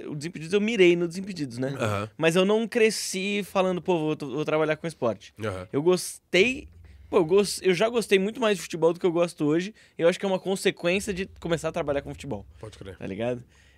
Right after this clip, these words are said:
Speaker 1: É, e eu acredito que É, se algum dia eu sair do futebol, eu vou, eu pensei isso hoje, cara. Eu pensei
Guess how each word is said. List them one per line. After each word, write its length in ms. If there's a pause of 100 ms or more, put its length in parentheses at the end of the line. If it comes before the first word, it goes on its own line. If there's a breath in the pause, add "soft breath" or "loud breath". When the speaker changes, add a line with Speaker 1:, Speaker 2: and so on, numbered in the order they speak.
Speaker 1:
É, 920
e 100
eu 140
acredito 500
que 380 (420 soft breath)
É, 640
se 140
algum 240
dia 140
eu 80
sair 440
do 100
futebol, 580 (520 soft breath)
eu 140
vou, 340
eu 80
pensei 320
isso 200
hoje, 240
cara. 340 (340)
Eu 100
pensei 500